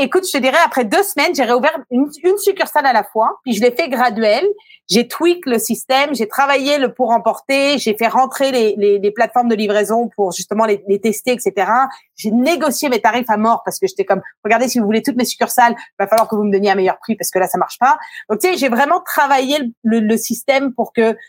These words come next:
ça fasse du sens. Tu sais, moi, je, je savais que j'allais pas faire l'argent, mais si au moins je pouvais être cash flow neutral,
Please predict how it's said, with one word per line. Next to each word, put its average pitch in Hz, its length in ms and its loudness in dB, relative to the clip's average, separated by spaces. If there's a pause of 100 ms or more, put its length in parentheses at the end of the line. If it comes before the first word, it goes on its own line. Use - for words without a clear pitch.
(340)
ça 202 120 -2
fasse 220 200 0
du 196 100 -4
sens. 262 260 0
Tu 339 60 -2
sais, 349 60 0
moi, 330 100 2
je, 330 160 -6
je - 80 -8
savais 233 200 0
que 220 60 -2
j'allais 208 120 2
pas 185 100 -4
faire 180 140 -2
l'argent, 190 400 0 (280)
mais 202 60 2
si 208 180 -4
au 302 80 2
moins 277 200 2
je - 60 -12
pouvais 220 240 0
être 202 200 -6 (400)
cash 254 320 -2
flow 233 420 2 (520)
neutral, 330 400 2